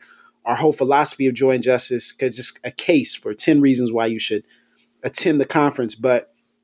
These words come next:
I just wanna say it's good. Every time I talk with Jamar, Jamar and I obviously don't live in the same city, but when we get together, when we're able to talk, we're able to FaceTime, we're able to see each other in person, there's, like, this sweet communion that happens between brothers, between the family of God.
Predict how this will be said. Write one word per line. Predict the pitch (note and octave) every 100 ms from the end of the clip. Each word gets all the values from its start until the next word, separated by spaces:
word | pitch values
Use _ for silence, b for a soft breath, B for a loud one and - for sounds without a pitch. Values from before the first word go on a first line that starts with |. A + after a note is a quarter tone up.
| _ _ _ _ -
I | E3+
just | G3+
wanna | B3+
say | F3 F#3+
it's | C3+
good. | A2+ D3+ D3+ A#2 -
Every | D#3
time | G3 F3
I | D3+
talk | C3+ D3+ C#3
with | B2
Jamar, | A#2 A#2 B2 A#2+ A2+ G#2+ _ _ _ -
Jamar | C3 E3
and | E3+
I | C#3
obviously | C#3 C3 C3+
don't | B2+ B2+
live | B2
in |
the | A#2+
same | - B2
city, | A#2 B2 A#2+
but | G#2 A#2 A2+
when | A2+ C#3+ D#3+
we |
get | D#3 D#3
together, | D#3 D3 C3
when | B2
we're | C3+
able | B2+ C3
to | A#2
talk, | - C3+ B2 A2+ - b b _
we're | C3
able | C3+
to | C3
FaceTime, | - C#3 B2+ - B2+ A#2+ A#2
we're | A#2+
able | B2
to | A#2+
see | - C#3
each | B2 C3+
other | B2
in | A#2+ A#2+
person, | - C#3 C3 A#2 A2 G#2+ b b b _
there's, | C#3+ D#3
like, | E3 D#3+
this | C3+
sweet | - G#3 G#3
communion | E3 D3+ D#3+ C#3+
that | B2
happens | B2 B2+ B2 A2+
between | G#2+ - - A#2+
brothers, | A2 A#2 A2 G#2+
between | A#2 - C#3 B2+
the |
family | A#2+ C3 B2 A#2
of | A2+ A2
God. | A#2 A2+ G#2+